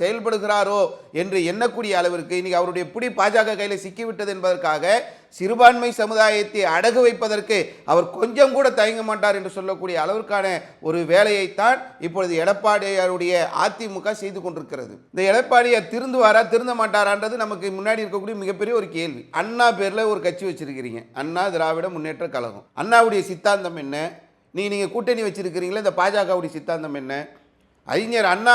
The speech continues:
அவர்கள் எப்படி தமிழகத்திலே தன்னுடைய கட்சியை நிலைப்படுத்தினார்? அவருடைய பேர் இல்ல, அவருடைய கொள்கை என்று சொல்லி இன்று அண்ணா திராவிட முன்னேற்ற கழகத்தை ஆரம்பித்து வைத்துக்கொண்டு, அதற்கு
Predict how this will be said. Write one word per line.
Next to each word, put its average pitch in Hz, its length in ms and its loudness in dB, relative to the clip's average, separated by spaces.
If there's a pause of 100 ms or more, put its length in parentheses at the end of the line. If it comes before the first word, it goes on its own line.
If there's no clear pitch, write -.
அவர்கள் 202 300 4 (140)
எப்படி 233 220 0 (180)
தமிழகத்திலே 196 640 -2
தன்னுடைய 196 280 -2 (100)
கட்சியை 202 380 -2
நிலைப்படுத்தினார்? 165 760 -2 (480)
அவருடைய 233 380 6 (140)
பேர் 214 280 4
இல்ல, 196 140 -2 (240)
அவருடைய 220 320 2 (100)
கொள்கை 214 280 2 (100)
என்று 196 140 -4 (100)
சொல்லி 180 260 -8
இன்று 202 200 2 (120)
அண்ணா 220 200 2 (100)
திராவிட 208 380 4
முன்னேற்ற 196 380 -2
கழகத்தை 180 360 2 (120)
ஆரம்பித்து 208 400 0
வைத்துக்கொண்டு, 160 540 -4 (640)
அதற்கு 180 280 0